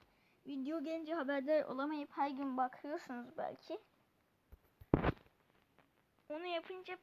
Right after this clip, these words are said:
bildiğim gelecek. Telefonunuzda işte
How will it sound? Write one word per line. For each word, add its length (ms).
bildiğim 540
gelecek. 560
Telefonunuzda 680
işte 360